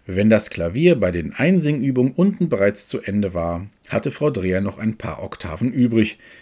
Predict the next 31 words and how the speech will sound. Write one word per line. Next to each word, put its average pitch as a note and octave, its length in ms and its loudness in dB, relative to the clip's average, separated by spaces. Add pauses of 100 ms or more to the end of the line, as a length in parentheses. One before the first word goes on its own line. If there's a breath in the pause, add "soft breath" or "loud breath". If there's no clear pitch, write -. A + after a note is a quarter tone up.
(120)
bis - 180 -2
man C3+ 120 4
die C3+ 80 0
Frequenzen G#2+ 680 -4
nur E2 140 -6
noch F2 200 -6
spüren E2 440 -8
konnte. E2 320 -10 (240)
Für A#2 220 2
eine A2 180 6
Fiordiligi B2+ 800 2
in D#2+ 160 -6
Così G2 300 -4
fan F#2+ 180 -4
tutte D#3 400 0
hätte G#2+ 220 -12
es F2 120 -8
vielleicht A2 380 -4
nicht F2 300 -6
gereicht, F2 480 -4 (140 soft breath)
aber C3+ 220 4
wie D3 100 2
gern A2+ 300 4
hätte A2 220 0
ich - 140 -4
eine C3+ 260 0
Oper G2 360 -2
für G#2 180 -4
Frau C3+ 200 -2
Dreher F2 380 -2
geschrieben, F2+ 560 -6